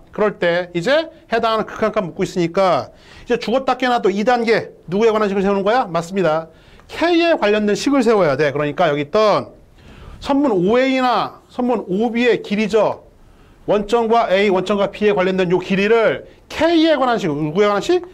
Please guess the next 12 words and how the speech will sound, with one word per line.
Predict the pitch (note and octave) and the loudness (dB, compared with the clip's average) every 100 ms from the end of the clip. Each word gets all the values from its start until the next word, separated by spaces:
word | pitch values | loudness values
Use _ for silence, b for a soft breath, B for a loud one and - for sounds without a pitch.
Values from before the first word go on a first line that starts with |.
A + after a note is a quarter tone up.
| B B | B B
K에 | - D#4+ D#4+ D4 A#3+ B3+ | -2 0 2 2 2 2
관한 | B3+ G3 G3+ | 0 0 0
식으로 | G3+ A3 - - - - _ _ _ - F3 C#4 F#4 F#4 - - - - - - | -2 -4 -6 -20 -20 -20 _ _ _ -6 -2 0 0 -4 -20 -20 -20 -20 -20 -16
잘 | - C4 B3+ | -4 0 0
세워라. | B3+ D#4 C#4+ A3+ C3 | 0 0 2 2 0
K만 | - D4 D4+ C4+ | -4 -2 0 0
있으면 | - A#3 | -2 -4
되겠지, | F3 F3 B2 | -4 -4 -8
그치? | C3 D4 - _ _ - | -10 -10 -10 _ _ -6
됐나? | C4 A3+ G3+ A3+ | -2 0 -2 -4
그래서 | - A#3+ B3 D3 - B B | 0 2 2 0 -4 B B
볼까요? | - G3+ A#3+ D#4 F4+ | -6 -2 2 2 0